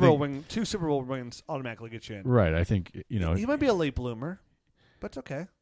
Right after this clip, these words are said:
Speaker 2: You never know. I mean, there are quarterbacks that win 'em super late in their career. I mean, look at, uh, John Elway, you know, so.
Speaker 1: Meanwhile,
Speaker 2: Um,
Speaker 1: uh, Melvin Gordon still, uh, showed that he's, uh, he's jagging along there. I am, uh, I am, I fully hit the,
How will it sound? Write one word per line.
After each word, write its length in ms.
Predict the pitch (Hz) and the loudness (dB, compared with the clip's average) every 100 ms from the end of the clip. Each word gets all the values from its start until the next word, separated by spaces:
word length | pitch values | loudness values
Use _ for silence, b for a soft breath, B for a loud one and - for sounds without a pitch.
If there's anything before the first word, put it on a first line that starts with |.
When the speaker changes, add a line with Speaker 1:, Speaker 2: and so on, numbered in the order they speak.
| _ | _
Speaker 2:
You 140 | - 143 | 2 4
never 260 | 214 185 | 6 6
know. 320 | 95 170 117 127 | 8 8 10 8
I 40 | |
mean, 400 | 92 92 92 85 | 6 4 2 2
there 180 | 98 127 | 4 6
are 180 | 113 120 | 6 6
quarterbacks 440 | - 110 104 98 | 8 8 8 4
that 160 | - 92 | 4 2
win 160 | 90 110 | 4 2
'em 220 | 87 82 | 2 0
super 260 | - 87 85 | 0 2 2
late 160 | 87 | 2
in 80 | 80 | 0
their 120 | 82 | -4
career. 360 | - 78 92 80 | -4 -2 -2 -2
I 40 | |
mean, 240 | 78 80 82 | -4 -6 -6
look 140 | 80 | -6
at, 100 | 85 - - | -6 -10 -10
uh, 240 | 85 80 78 | -8 -6 -6
John 240 | 80 78 | -6 -6
Elway, 360 | 82 95 78 78 | -6 -6 -8 -10
you 60 | |
know, 140 | 78 82 | -10 -12
so. 160 | - - 92 _ _ b b b b b b b | -12 -18 -18 _ _ b b b b b b b
Speaker 1:
Meanwhile, 340 | 208 214 196 | 2 4 4
Speaker 2:
Um, 60 | 190 | 2
Speaker 1:
uh, 20 | |
Melvin 300 | 185 185 180 | 2 0 2
Gordon 280 | 160 180 180 | 0 0 -2
still, 360 | - 175 170 165 | -6 0 2 2
uh, 240 | 160 160 | 0 -2
showed 380 | 147 156 160 165 | -2 -4 -2 -2
that 160 | 143 131 | -4 -6
he's, 440 | 143 147 143 123 | -4 -2 -2 -4
uh, 460 | 131 131 127 127 123 | -4 -2 -2 -2 -4
he's 180 | 135 120 | -6 -8
jagging 360 | - 131 135 | -6 -4 -4
along 340 | 127 127 127 123 | -6 -6 -6 -6
there. 260 | 127 143 - | -8 -8 -10
I 140 | 123 | -10
am, 200 | 131 123 | -8 -8
uh, 280 | 120 117 113 107 110 _ _ _ - | -6 -6 -8 -10 -20 _ _ _ -20
I 300 | 131 131 156 | -12 -8 -6
am, 240 | 175 139 135 b b b | -6 -8 -10 b b b
I 100 | 160 | -4
fully 680 | 160 - - 254 285 294 277 | -4 -8 0 2 4 2 -2
hit 340 | - 196 190 - _ - | -4 -4 -4 -6 _ -6
the, 200 | 165 | -4